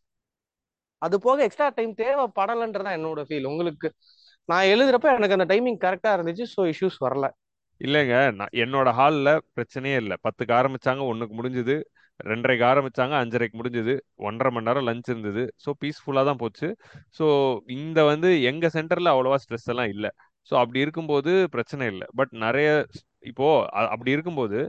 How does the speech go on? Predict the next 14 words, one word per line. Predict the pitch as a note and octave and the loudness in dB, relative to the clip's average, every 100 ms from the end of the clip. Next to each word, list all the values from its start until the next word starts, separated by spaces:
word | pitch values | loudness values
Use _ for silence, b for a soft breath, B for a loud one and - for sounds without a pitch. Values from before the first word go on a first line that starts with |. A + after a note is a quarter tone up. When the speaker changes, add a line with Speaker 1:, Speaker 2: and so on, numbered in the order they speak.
| - _ b | -10 _ b
Speaker 2:
இந்த | B2 C#3+ | -6 -2
மாதிரி | E3+ F3+ | -2 -2
ஸ்ட்ரெஸ் | - D3+ - F#3 | -2 -4 0 2
அண்டர்கோ | C#3+ D3+ E3 D#3+ D3+ | 2 2 0 0 0
பண்ண | C#3+ D3 E3 | -2 -2 2
ஆஸ்பிரண்ட்ஸ் | C#3 C#3+ - C3+ A#2 | 2 0 -4 -8 -2
தான் | D3 C3 | -2 0
வந்து | B2+ | 0
அந்த | C#3+ A#2 | -2 -2
கன்சர்னை | A#2 A#2+ C3+ B2 | -6 -4 -6 -6
சொன்னா | A2+ A#2+ | -6 -6
கரெக்டா | G#2 G#2+ A2+ | -6 -4 -2
இருக்கும். | G2+ F#2 F#2 | -4 -6 -12
ஏன்னா | G#2+ C#3 | -6 -4